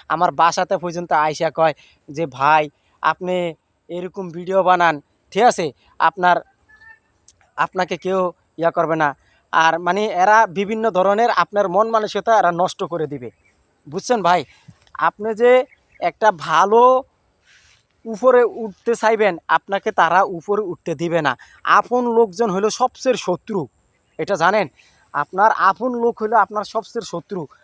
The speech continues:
আপন লোক আপনাকে কোনোদিন সাপোর্ট দিব না, দিব না এবং কোনোদিন আপনাকে ভালো পরামর্শ দিবে না।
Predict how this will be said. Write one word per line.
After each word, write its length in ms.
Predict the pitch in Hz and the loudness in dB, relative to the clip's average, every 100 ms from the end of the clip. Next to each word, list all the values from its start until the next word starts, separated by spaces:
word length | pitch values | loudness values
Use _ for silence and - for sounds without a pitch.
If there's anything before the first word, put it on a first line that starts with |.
| _ - | _ -4
আপন 280 | 156 196 | -4 -2
লোক 260 | 196 196 233 - | -4 -2 -2 -2
আপনাকে 580 | 156 - 175 - 202 214 _ _ - | -8 -4 -4 -2 -4 -4 _ _ -8
কোনোদিন 340 | 170 175 190 | -6 -4 -6
সাপোর্ট 400 | 190 180 156 175 151 | -4 -2 -2 -4 -8
দিব 180 | 175 180 | -6 -2
না, 140 | 180 185 185 _ _ _ | 0 0 -2 _ _ _
দিব 200 | 139 170 | -10 -4
না 140 | 196 196 214 _ _ - | 0 0 -2 _ _ -10
এবং 300 | 175 160 185 - | -6 -4 -4 -6
কোনোদিন 340 | 165 165 190 | -6 -4 -4
আপনাকে 540 | 175 165 175 175 196 202 214 _ | -4 -4 -2 -4 -2 -2 -4 _
ভালো 260 | 131 143 175 | -8 -2 0
পরামর্শ 420 | 202 196 185 170 185 | 2 2 2 0 -4
দিবে 220 | 165 175 | -6 -4
না। 100 | 151 | -4